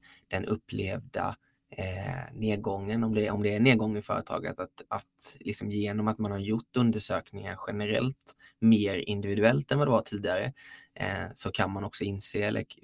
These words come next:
kan förstå att okej, det här, alltså den här, den här nedgången som vi har haft nu, den, den, den är, den ligger, det ligger väldigt mycket hos medarbetarna. Att, att det är kanske de som, som har utmaningar utanför jobbet och att det då påverkar jobbet.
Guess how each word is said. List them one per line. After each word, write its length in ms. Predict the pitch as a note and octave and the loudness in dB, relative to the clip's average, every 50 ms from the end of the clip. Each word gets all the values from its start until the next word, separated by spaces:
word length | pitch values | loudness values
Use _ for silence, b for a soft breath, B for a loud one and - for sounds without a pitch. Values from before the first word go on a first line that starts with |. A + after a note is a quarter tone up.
| - - _ | -20 -20 _
kan 200 | - - G2+ G2 | -6 -6 -6 -6
förstå 380 | - F#2+ - - - G#2 A2 B2+ | -4 -2 -2 2 2 4 4 4
att 140 | B2 - - | 2 0 0
okej, 340 | - - A#2+ G2+ - C3+ B B B B B B B _ | 0 2 2 2 2 -2 B B B B B B B _
det 100 | - G2+ | -4 -2
här, 340 | G2+ F#2+ F#2 G#2 G#2 G#2 A2 b b b b b b - - | -2 0 0 -2 -2 -4 -6 b b b b b b -12 -8
alltså 160 | A#2+ A2+ A2 | -4 -4 -2
den 140 | - G2+ G2+ | -2 0 0
här, 360 | G2+ G2 G2 G2+ G#2 G#2 - - - | 0 0 -2 -2 -4 -6 -6 -8 -8
den 120 | - G2 | -8 -6
här 260 | G2+ G2 F#2+ F#2+ G2+ G2+ | -6 -4 -4 -4 -2 2
nedgången 520 | G#2+ A#2 G#2+ G#2 - G2 F#2+ F#2+ G#2+ G#2+ | 4 4 4 2 0 -4 -4 -2 -2 0
som 120 | - A#2 | 2 2
vi 80 | A2+ A2 | 4 4
har 80 | G#2+ G2 | 4 4
haft 220 | F#2 - - - | 4 2 -2 -2
nu, 180 | F#2+ E2 D#2+ - | -4 -6 -6 -4
den, 200 | G2 F#2+ - A#2+ | -4 -6 -6 -4
den, 340 | - G2 G2 G2 - - | -4 -6 -6 -6 -10 -10
den 200 | - - G2+ G2+ | -8 -6 -4 -4
är, 220 | G2+ G2+ G2 F#2+ - - _ _ _ - | -2 -2 -4 -4 -8 -12 _ _ _ -6
den 160 | - G2+ G2+ G2+ | -4 -2 0 0
ligger, 280 | G2+ G2 - G#2 G#2 | -2 -2 -2 -2 0
det 140 | A2+ G#2 G#2+ | 2 4 6
ligger 320 | A2 A#2 A2+ A2 A2 A2+ | 8 8 8 8 6 6
väldigt 260 | A#2 B2 G#2+ G#2 G#2 G#2 | 6 6 6 4 2 0
mycket 560 | G#2 G#2 - - - G2 F2 E2 E2 - - _ | -2 -4 -4 -6 -6 -4 -4 -4 -4 -6 -10 _
hos 540 | - - G#2 G2 - - - - - - - _ | -10 -8 -6 -2 2 2 4 4 2 0 -4 _
medarbetarna. 640 | - G2+ F#2+ F#2 F#2 F#2+ F#2+ F2+ - G#2 G#2+ A2 - B B B B | -6 -4 -4 -2 -2 -2 -4 -4 -2 -2 -4 -4 -4 B B B B
Att, 180 | - - - | -10 -6 -6
att 100 | - - | -6 -4
det 80 | - G2+ | -4 -6
är 40 | - | -4
kanske 220 | - F#2+ F#2 G2 | -4 -6 -6 -6
de 280 | G2+ G2 G2 F#2+ F#2+ F#2 | -4 -4 -4 -4 -2 -2
som, 260 | - - F#2+ G2+ G2+ B B B B B B | -2 -2 -2 -4 -8 B B B B B B
som 200 | B - G2 G#2+ | B -4 -2 0
har 160 | G2 F2+ F#2+ | 2 0 0
utmaningar 760 | F#2+ - _ - F#2+ F#2 F2 D#2 D#2+ D#2+ D#2+ E2 E2 - - | 0 -4 _ -6 -4 -4 -4 -6 -6 -6 -6 -6 -6 -6 -4
utanför 500 | - G#2 G2 - - - G2 F#2+ - A2 | -2 -2 -2 -2 -2 -4 -4 -2 2 4
jobbet 420 | A2 G#2 F#2 F2 D2+ E2+ F2+ - - | 4 4 4 2 -4 -6 -6 -6 -8
och 60 | F#2+ | -8
att 80 | - - | -6 -6
det 80 | E2 | -6
då 120 | D2+ - - | -8 -8 -8
påverkar 500 | - - G2+ F#2+ F#2 F#2 E2+ - - A2 | -6 -4 -4 -2 -2 -2 -2 0 2 2
jobbet. 340 | A2+ G2 E2 - F2+ F#2 | 2 2 0 -4 -8 -8